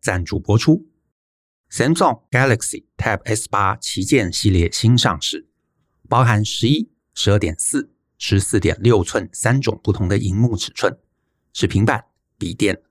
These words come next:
画板，也是萤幕，满足不同使用者的需求。商务人士装上键盘皮套，搭配无线滑鼠，变身笔电处理轻文书工作、业务提案与简报也很便利。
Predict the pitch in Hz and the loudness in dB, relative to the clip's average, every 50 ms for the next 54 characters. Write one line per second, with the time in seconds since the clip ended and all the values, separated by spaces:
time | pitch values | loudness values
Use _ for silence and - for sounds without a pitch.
0 | _ _ _ _ - 143 117 - - - _ _ _ _ _ _ _ - 92 90 | _ _ _ _ -2 0 0 0 -2 -8 _ _ _ _ _ _ _ -2 -2 -2
1 | - - - 101 85 85 82 90 120 127 123 _ _ _ _ _ _ _ _ _ | -2 -2 -2 -2 -2 -2 0 2 2 0 0 _ _ _ _ _ _ _ _ _
2 | _ - 101 107 117 139 156 190 165 151 160 175 175 - - 90 87 95 95 - | _ 0 0 2 0 2 2 4 4 4 4 2 0 0 2 2 2 2 2 0
3 | 98 90 - - - 143 143 - 120 85 85 - _ _ _ _ _ _ _ _ | -2 -6 -6 -2 0 0 2 2 2 0 0 -4 _ _ _ _ _ _ _ _
4 | _ _ _ _ _ _ _ _ _ _ - - 180 208 196 143 120 113 123 - | _ _ _ _ _ _ _ _ _ _ 0 0 2 4 6 6 6 6 4 4
5 | - 165 139 - _ _ _ - 120 110 117 117 131 107 95 - 113 101 87 90 | 2 0 0 0 _ _ _ 0 2 4 4 4 4 2 2 2 0 2 4 2
6 | 90 87 - - - - 143 - - _ _ _ _ _ _ _ - 104 107 104 | 2 0 0 -4 0 0 0 -4 -4 _ _ _ _ _ _ _ 0 2 2 2
7 | - 120 107 95 87 _ - 95 95 95 - - 107 95 - 90 87 117 - - | 2 2 2 2 0 _ 0 0 0 2 2 2 0 2 0 0 0 0 -2 -4
8 | 117 _ _ _ _ _ _ _ _ _ _ _ - 127 123 113 - 127 131 135 | -10 _ _ _ _ _ _ _ _ _ _ _ 2 4 4 4 4 2 2 0
9 | _ _ - 107 113 - 104 98 90 85 - - 95 107 117 101 95 - - - | _ _ -12 -10 -2 0 0 0 0 -2 -2 0 2 2 2 2 -2 -4 -6 2
10 | - 117 120 117 107 95 87 92 92 - - 110 104 104 - 104 110 113 - 127 | 4 4 4 4 4 2 0 0 -2 -4 0 0 0 2 2 0 0 2 2 2
11 | - - _ _ _ _ _ _ _ _ _ 151 156 143 123 113 - 113 123 131 | 0 0 _ _ _ _ _ _ _ _ _ 4 4 4 4 2 2 2 2 2
12 | - - _ _ - 98 98 - - 82 78 82 90 87 - _ _ _ 95 92 | 0 -4 _ _ -8 -8 -4 -2 -2 -2 -2 -2 -4 -4 -4 _ _ _ 2 2
13 | 98 98 - 90 80 - _ - - 85 82 76 - 110 - | 2 2 0 -2 -4 -4 _ 0 0 0 2 0 -2 -2 -2